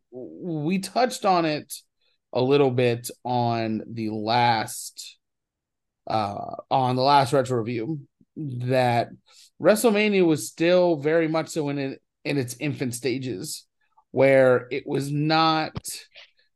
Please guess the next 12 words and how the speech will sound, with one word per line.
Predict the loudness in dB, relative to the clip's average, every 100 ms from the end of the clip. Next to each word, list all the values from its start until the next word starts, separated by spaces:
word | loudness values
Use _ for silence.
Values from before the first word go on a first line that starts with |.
| _
you | -6 -2
know, | 0 -2 -6 _ _ _ _ -2
at | 2
this | 2
point, | 2 0 2
it | 4
was | 4 2
just | 0 -4
starting | 0 2 2 0
to | -6 -10 _
build | 0 2 2 0
up, | -2 -2 -2 -6